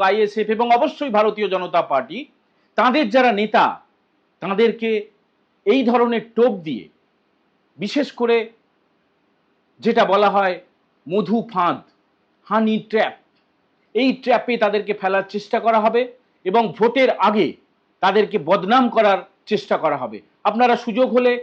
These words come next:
সেই ভিডিওটা আরেকবার দেখে নেবেন, আমরা সেই ভিডিওর লিঙ্কটাও ডেসক্রিপশনে দিয়ে দেব। বন্ধুরা, আপনারা অবশ্যই কমেন্ট করে জানাবেন যে এই ধরনের যে নীতি, এই ধরনের যে চেষ্টা বা অপচেষ্টা,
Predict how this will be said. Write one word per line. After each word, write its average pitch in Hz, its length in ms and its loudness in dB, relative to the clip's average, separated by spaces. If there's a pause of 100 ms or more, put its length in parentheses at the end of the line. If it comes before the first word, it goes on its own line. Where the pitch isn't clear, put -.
(180)
সেই 240 180 0
ভিডিওটা 226 440 0
আরেকবার 214 340 2
দেখে 214 220 -2
নেবেন, 233 260 -2
আমরা 202 240 2 (320)
সেই 247 200 0
ভিডিওর 220 380 0
লিঙ্কটাও 208 460 -2
ডেসক্রিপশনে 190 580 -6
দিয়ে 165 200 -6
দেব। 120 160 -10 (880)
বন্ধুরা, 285 280 4
আপনারা 277 280 4
অবশ্যই 254 420 0
কমেন্ট 226 320 -2
করে 240 200 0
জানাবেন 226 380 0 (100)
যে 180 140 -2 (100)
এই 226 180 -6
ধরনের 220 460 0
যে 208 120 -2
নীতি, 196 380 -6 (600)
এই 208 140 0
ধরনের 214 440 0
যে 214 200 -2
চেষ্টা 220 380 -2 (480)
বা 240 140 4
অপচেষ্টা, 208 640 -2